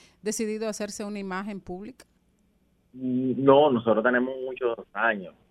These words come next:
Speaker 2: Eh, o sea, si tú buscas Los Monstruos en YouTube, ahí, eh, busca también en las redes,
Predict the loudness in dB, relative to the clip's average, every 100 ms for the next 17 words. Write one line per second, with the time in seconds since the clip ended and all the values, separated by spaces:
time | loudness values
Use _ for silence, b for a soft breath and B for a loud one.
0 | _ _ -4 0 4 6 4 4 -2 2
1 | 6 6 4 -4 -2 2 4 4 2 2
2 | 2 4 4 4 4 2 2 0 -4 -6
3 | -6 _ -4 2 6 8 6 2 0 -2
4 | -8 B B B 2 6 6 6 4 2
5 | 2 0 0 2 4 2 0 -4 -8 0
6 | 4 4 4 2 2 2 -2 -4 0 2
7 | 2 0 -2 -4